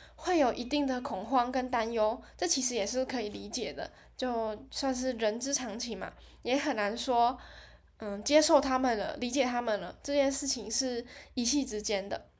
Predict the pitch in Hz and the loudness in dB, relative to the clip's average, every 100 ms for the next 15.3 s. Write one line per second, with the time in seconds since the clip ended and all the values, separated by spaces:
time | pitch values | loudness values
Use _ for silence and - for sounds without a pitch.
0 | _ - - - - - 285 262 247 240 | _ -20 -20 -20 -8 0 2 2 0 -2
1 | 233 381 415 302 247 240 262 277 240 262 | -2 -2 2 2 0 0 0 0 -2 -4
2 | 254 202 - - - - - - 320 339 | -4 -4 -4 -8 -10 -18 -8 -2 2 6
3 | 311 285 - 320 339 294 294 285 285 285 | 6 4 0 2 2 4 2 0 -2 -2
4 | 277 247 233 254 254 269 220 220 208 233 | -2 -4 -4 -4 -4 -4 -4 -4 -6 -4
5 | 247 233 - 262 269 247 247 214 247 220 | -2 -2 -2 0 0 0 -2 -2 -2 -4
6 | - - - 220 196 285 269 254 247 247 | -6 -18 -10 -6 -2 0 0 0 -2 -2
7 | 277 254 240 233 311 262 - - - - | -2 -4 -4 -4 -2 -2 -4 -8 -8 -14
8 | - - - - 269 269 269 262 254 311 | -18 -18 -8 -2 0 2 2 0 -2 -2
9 | 311 254 220 214 247 247 247 226 - 254 | 0 0 -2 -2 0 0 0 -2 0 0
10 | 254 220 - 208 78 208 190 196 247 247 | -2 -4 -2 -4 -4 -4 -4 -2 -2 0
11 | 269 208 202 - - - 202 226 294 262 | 0 0 -4 -12 -14 -6 -4 -2 -4 -4
12 | 208 - 233 254 226 - - 226 - - | -10 -10 -8 -8 -8 -8 -6 -6 -6 -14
13 | - - - - 311 392 381 262 247 247 | -20 -20 -18 -6 -2 2 4 2 2 2
14 | 247 240 220 190 - 349 233 220 247 247 | 2 2 0 0 0 2 2 -2 -6 -4
15 | 254 269 | -2 -4